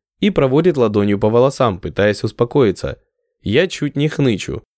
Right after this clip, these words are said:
Мне хочется накинуться на него и заездить до полусмерти. Откуда в нем столько выдержки?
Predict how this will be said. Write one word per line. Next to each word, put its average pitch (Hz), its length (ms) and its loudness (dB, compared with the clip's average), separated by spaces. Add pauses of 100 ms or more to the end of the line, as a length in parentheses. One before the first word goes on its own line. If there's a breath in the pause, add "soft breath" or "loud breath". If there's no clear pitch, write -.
(360)
Мне 143 220 2
хочется 165 420 0
накинуться 131 520 0
на 107 80 0
него 101 280 2
и 156 140 0
заездить 135 640 0
до 120 100 0
полусмерти. 120 760 0 (440)
Откуда 196 440 2
в 180 60 -4
нем 180 180 0
столько 170 340 2
выдержки? 98 600 -2